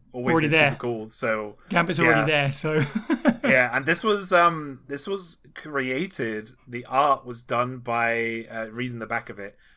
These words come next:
Speaker 1: was done by somebody who did Superman, so this was also potentially, yes, a legal problem.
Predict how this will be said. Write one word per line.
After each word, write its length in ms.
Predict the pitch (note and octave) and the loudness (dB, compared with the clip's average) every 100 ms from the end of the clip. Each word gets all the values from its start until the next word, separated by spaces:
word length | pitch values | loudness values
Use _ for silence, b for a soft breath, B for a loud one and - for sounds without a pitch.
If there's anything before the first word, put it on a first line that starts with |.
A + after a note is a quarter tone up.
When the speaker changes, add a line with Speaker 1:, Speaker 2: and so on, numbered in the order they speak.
| b | b
Speaker 1:
was 200 | A#2 A2+ | -8 -6
done 180 | B2 A#2+ | -6 -4
by 160 | B2 A#2 | -4 -2
somebody 360 | - B2 A#2 | -4 -6 -6
who 120 | B2 | -8
did 420 | A#2 A#2+ A#2 A#2 A#2 | -6 -6 -4 -6 -8
Superman, 560 | - E3 B2 G2 F#2+ | -10 -10 -8 -12 -10
so 300 | F#2+ A#2+ A2 | -8 -6 -8
this 200 | G#2 A2+ | -8 -10
was 120 | B2 | -8
also 240 | A#2 B2 B2 | -8 -8 -8
potentially, 560 | A#2 A2+ B2 B2+ A2+ | -10 -8 -8 -8 -10
yes, 300 | A2 A#2+ - - | -8 -6 -6 -8
a 80 | A#2 | -10
legal 300 | G#2+ G#2+ G2+ | -10 -10 -10
problem. 460 | B2 A#2+ F#2 G2 | -8 -8 -10 -18